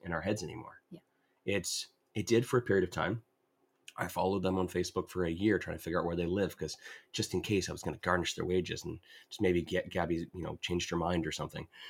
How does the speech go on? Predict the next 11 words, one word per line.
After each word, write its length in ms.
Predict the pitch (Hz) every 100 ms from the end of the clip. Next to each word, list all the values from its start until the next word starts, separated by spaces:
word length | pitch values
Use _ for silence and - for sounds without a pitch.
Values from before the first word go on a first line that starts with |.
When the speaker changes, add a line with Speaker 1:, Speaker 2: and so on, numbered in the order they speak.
| - -
Speaker 1:
um, 420 | 95 90 85 85
where 120 | 87
I 80 | 85
can 140 | 87
get 160 | 85 90
that 180 | 82 -
three 180 | - 90
grand 300 | 82 80 78
back. 340 | 87 80 -
But 280 | 87 80 78 _ _ _ _ _ _ _ _ _ _ _ _ _ _ _ _ _ _ -
it, 180 | 98